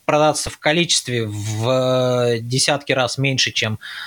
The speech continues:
тот предыдущий, и, соответственно, инвестиции на продвижение этого продукта будут совершенно другими. То есть здесь, ну, все-таки какой-то баланс мы пытаемся искать, и нет такого, что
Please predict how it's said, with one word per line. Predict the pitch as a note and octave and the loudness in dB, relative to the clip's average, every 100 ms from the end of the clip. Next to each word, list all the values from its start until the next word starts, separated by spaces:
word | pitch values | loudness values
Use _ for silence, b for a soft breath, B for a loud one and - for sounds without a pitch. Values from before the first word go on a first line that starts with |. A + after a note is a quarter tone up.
| B B _ | B B _
тот | C#3+ C3+ | 0 0
предыдущий, | - B2+ C3+ C3 F3 E3 - A2 | 0 0 0 2 2 2 2 0
и, | A2 B2 B2 | -2 -2 0
соответственно, | A#2 B2+ D3 C#3+ - C3 B2+ B2+ B2 | 0 0 0 -2 -2 -2 0 0 0
инвестиции | C3+ C3+ - G#3 G#3 | 0 0 0 -2 0
на | A#2+ A#2 A2+ | -2 0 -2
продвижение | - A#2 A#2+ B2 B2+ | -2 -4 0 0 0
этого | A2 G2+ | -2 -4
продукта | A2+ A2 A#2 - | -2 -2 -2 -6
будут | G#2+ F#2+ | -12 -6
совершенно | A2 G#2 G#2 G2 | -2 -2 -2 -2
другими. | A2 G2+ F#2+ F2 - b b b - | -2 -2 -2 -4 -12 b b b -4
То | |
есть | B2+ B2 | -2 0
здесь, | F#3+ G3+ | 0 0
ну, | F3 E3+ C3+ | 0 0 -2
все-таки | - C#3 B2+ B2 - B | -4 -4 -4 -6 -8 B
какой-то | - C3+ D3 C#3+ | -6 -2 0 0
баланс | B2+ D3 C#3 A2+ | 0 2 0 -2
мы | A2+ | -4
пытаемся | G2+ A2+ A2+ G#2+ - | -4 -2 -2 -2 -2
искать, | - C#3 C3+ A2 | -2 -2 -2 -2
и | G#2+ | 0
нет | C3+ D#3 | 0 0
такого, | A#2 - A2 | -2 -2 -2
что | G2 G2+ | -4 -8